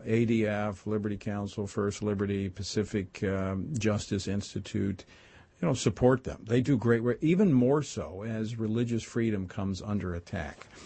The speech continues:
All right, I mentioned this at the top of the program, but, uh, rack up another pro-life victory for the Trump administration. It's actually getting kind of hard to keep up with them. Uh, although we, we try very hard,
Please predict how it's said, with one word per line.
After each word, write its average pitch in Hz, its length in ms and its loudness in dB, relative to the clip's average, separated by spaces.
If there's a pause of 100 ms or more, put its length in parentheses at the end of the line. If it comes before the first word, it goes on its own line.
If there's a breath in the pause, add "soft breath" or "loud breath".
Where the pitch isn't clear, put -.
(240 loud breath)
All 170 60 6
right, 175 100 10
I 175 60 8
mentioned 220 280 6
this 185 140 2
at 151 80 2
the 147 100 0
top 156 180 2
of 135 40 2
the 120 80 2
program, 113 540 4
but, 117 180 2 (180)
uh, 123 160 4
rack 156 380 4
up 139 380 2
another 143 640 2 (560)
pro-life 127 720 4 (160)
victory 113 500 0
for 107 220 -2
the 98 80 -2
Trump 104 300 -2
administration. 87 680 -6
It's 95 100 -6
actually 147 280 0
getting 127 220 2
kind 107 180 0
of 98 60 -2
hard 101 180 0
to - 60 -14
keep 95 280 -2
up 110 220 0
with - 120 -10
them. - 200 -12 (360 loud breath)
Uh, 120 160 2
although 165 300 8
we, 220 460 4
we 156 260 2
try 151 300 0
very 160 180 4
hard, 151 320 2